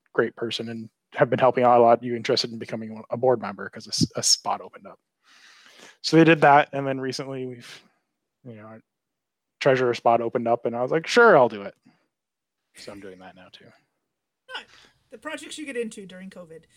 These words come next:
Speaker 1: <laughs> Well, eh, yeah, I mean,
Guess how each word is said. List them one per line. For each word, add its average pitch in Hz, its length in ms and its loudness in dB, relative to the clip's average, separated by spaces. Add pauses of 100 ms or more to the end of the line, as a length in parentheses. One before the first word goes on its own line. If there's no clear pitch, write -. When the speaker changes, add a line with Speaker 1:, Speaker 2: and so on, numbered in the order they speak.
(460)
Speaker 1:
<laughs> - 500 0 (520)
Well, 170 240 6
eh, 160 320 4
yeah, 131 220 -4
I 127 60 -8
mean, 127 240 -14